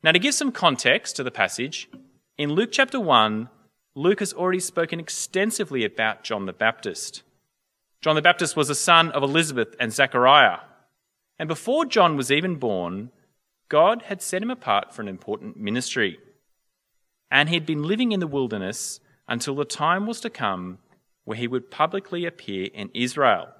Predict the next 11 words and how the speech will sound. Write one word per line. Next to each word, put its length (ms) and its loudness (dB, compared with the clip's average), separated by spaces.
Well, 80 0
now 160 6
in 40 4
Luke 120 2
chapter 260 0
three, 460 6
Luke 260 -2
picks 240 0
up 140 4
the 60 -6
story 540 -2